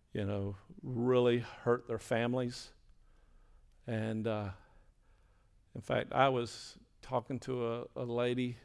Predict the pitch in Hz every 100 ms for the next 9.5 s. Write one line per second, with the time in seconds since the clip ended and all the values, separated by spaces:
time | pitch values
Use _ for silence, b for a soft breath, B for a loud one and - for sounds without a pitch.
0 | - 135 117 123 120 113 110 - 160 131
1 | 110 117 - - - - b b b b
2 | b b _ - 113 110 107 - - -
3 | - - - - _ _ - b b b
4 | - 135 120 - 113 160 156 131 147 131
5 | 131 117 - 135 123 139 127 127 - 117
6 | 113 117 113 110 113 107 - - _ 113
7 | 120 117 - 110 104 - 87 90 - -
8 | _ _ _ _ b b b b b b
9 | - - 120 - -